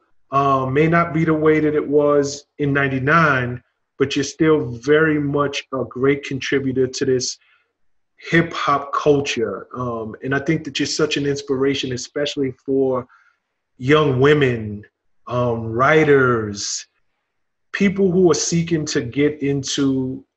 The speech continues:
this industry. So congratulations on your career. I think that this interview has been so informative and inspiring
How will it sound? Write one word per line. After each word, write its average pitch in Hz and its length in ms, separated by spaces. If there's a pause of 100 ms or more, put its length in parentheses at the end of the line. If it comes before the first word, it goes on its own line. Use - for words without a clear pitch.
(140)
this 139 220
industry. 131 580
So 127 340
congratulations 147 1120
on 131 160
your 123 140
career. 127 440
I 120 60
think 139 280
that 135 120
this 131 280
interview 127 580
has 123 240
been 127 400
so 147 400
informative 139 720
and 127 160
inspiring 131 680